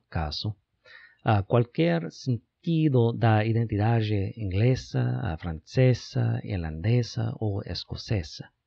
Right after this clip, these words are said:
Tudo que resta é ser estadunidense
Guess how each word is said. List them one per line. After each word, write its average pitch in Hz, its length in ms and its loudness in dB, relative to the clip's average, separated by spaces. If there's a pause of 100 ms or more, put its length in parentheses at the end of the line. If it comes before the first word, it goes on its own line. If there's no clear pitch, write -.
(1160)
Tudo 190 240 8
que 110 180 6
resta 117 460 6
é 107 180 2
ser 143 560 6
estadunidense 135 1160 0